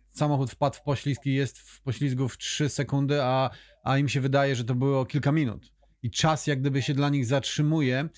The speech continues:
i potem wychodzą z tego samochodu, samochód jest cały rozwalony, a, mm, e, oni mają tylko kilka zadraśnięć. A dlatego, że w, tutaj mamy dokładny przykład działania naszej nadświadomości, która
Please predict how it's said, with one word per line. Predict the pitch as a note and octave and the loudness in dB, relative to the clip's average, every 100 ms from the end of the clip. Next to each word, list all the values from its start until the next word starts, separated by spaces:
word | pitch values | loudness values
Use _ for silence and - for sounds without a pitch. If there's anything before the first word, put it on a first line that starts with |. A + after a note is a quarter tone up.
| - - | -20 -8
i | |
potem | A#2+ C3+ D3 | -2 0 2
wychodzą | C#3+ D3+ G3 F3 D3+ | 2 2 2 2 -2
z | |
tego | - C#3+ | 0 -2
samochodu, | C#3 C#3+ C3+ C#3 C3 | 0 0 2 0 0
samochód | D#3+ D#3 D3+ | 0 2 0
jest | C3+ C3 | -2 -2
cały | D#3+ D3 | 0 0
rozwalony, | D3 C3 D3+ C3+ C3+ F#3 - - - - | 0 0 0 2 0 -2 -8 -20 -20 -4
a, | D3 D3 D3 C#3+ C#3 _ D3+ | 2 4 4 2 -2 _ -4
mm, | D3+ D3 D3 D3 | 0 0 2 2
e, | D3 C#3+ C#3+ C#3 C#3 C#3 C#3 C#3 C3+ - | 2 2 2 2 2 2 2 0 -2 -4
oni | E3+ D#3+ | 0 2
mają | D3+ | 2
tylko | C#3+ C#3+ | 2 0
kilka | C#3 D3+ C#3+ | -2 0 2
zadraśnięć. | C#3 D#3+ D3+ - F#2+ F#2+ - - _ _ | 2 2 0 -2 -12 -14 -20 -20 _ _
A | C3 B2+ | -2 -2
dlatego, | C3+ D3+ B2 B2+ F#3+ F3 C#3+ | -2 -2 0 0 0 0 0
że | B2 | -2
w, | B2+ | -6
tutaj | - F#3 E3 | -4 -2 0
mamy | D3+ D3 C#3+ | 0 0 0
dokładny | B2+ A#2 B2+ - E3+ E3+ D3+ | -2 -2 -4 2 2 2 -2
przykład | - D3 D#3 C3 | -4 -2 0 0
działania | C3+ C#3+ D3+ C#3 | 0 2 0 0
naszej | C#3 - C#3+ B2+ - _ | 0 0 -2 -4 -12 _
nadświadomości, | A#2+ A#2+ C3+ C#3+ - D#3 D3 C3 A#2 - C#3 | 0 2 2 0 -2 0 2 0 -2 -4 -8
która | - C#3 C#3 | -2 0 2